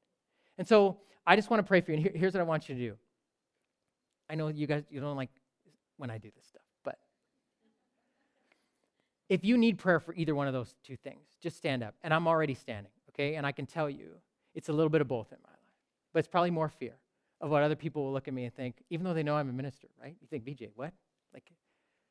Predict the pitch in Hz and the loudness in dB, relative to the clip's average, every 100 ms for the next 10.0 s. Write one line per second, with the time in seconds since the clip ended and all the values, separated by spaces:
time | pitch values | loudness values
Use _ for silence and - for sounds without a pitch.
0 | _ _ _ _ _ 156 196 185 185 202 | _ _ _ _ _ -6 -2 0 0 0
1 | 196 190 190 190 175 175 190 175 190 202 | 2 0 0 -2 -2 -6 -8 -12 -6 -6
2 | 196 208 202 220 214 220 208 190 175 185 | -4 -6 -8 -10 -8 -6 -4 -6 -6 -6
3 | 175 180 196 202 180 - - _ _ _ | -6 -6 -8 -8 -10 -14 -20 _ _ _
4 | _ _ _ _ _ _ _ _ - 170 | _ _ _ _ _ _ _ _ -2 0
5 | 160 180 196 202 180 151 - 143 160 165 | 0 0 0 -2 -4 -4 -10 -6 -6 -6
6 | - 165 170 160 _ - 156 143 - 135 | -4 -2 -2 -4 _ -4 -2 -2 -4 -12
7 | - 143 139 135 117 113 - 135 - _ | -8 -4 -4 -4 -6 -10 -14 -18 -18 _
8 | - 170 214 214 220 214 208 190 202 196 | -2 4 6 6 2 2 2 2 2 2
9 | 202 185 190 180 - 185 127 - 175 | 4 2 0 -8 -6 -6 -6 -16 -20